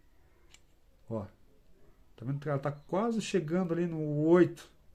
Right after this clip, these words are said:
Tá vendo? Desse lado. E agora desse outro lado. A gente faz a medida também, dos dois lados, pessoal.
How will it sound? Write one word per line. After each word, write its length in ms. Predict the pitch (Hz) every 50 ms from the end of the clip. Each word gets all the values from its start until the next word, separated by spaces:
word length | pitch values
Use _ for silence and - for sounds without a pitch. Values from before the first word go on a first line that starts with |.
| - - - - - - - - - - - - - - - - - -
Tá 100 | - 104
vendo? 240 | 110 156 196 214 - - - - - - - - - - - - - _ -
Desse 240 | 123 120 - -
lado. 320 | 117 123 139 175 196 220 220 - - - - - - - - - - - - -
E 60 | 120
agora 240 | 120 117 123 123 123
desse 300 | 120 120 - - - 120
outro 240 | 120 151 165 - 127
lado. 340 | 120 120 131 165 190 233 220 - - - - - - - - - - - - - - - - - - - - - - - - - - - - - - - - - - - - - - - - - - - - - - - - - - - - - - - - - - - - - - - - - - - -
A 60 | - 117
gente 160 | 120 - -
faz 260 | - - 113 131 135
a 40 | 160
medida 260 | 151 120 123 139 143
também, 260 | 147 214 196 170 139
dos 120 | 104 90 92
dois 220 | 104 147 180 190
lados, 200 | 190 175 147 -
pessoal. 320 | - 110 - - - 87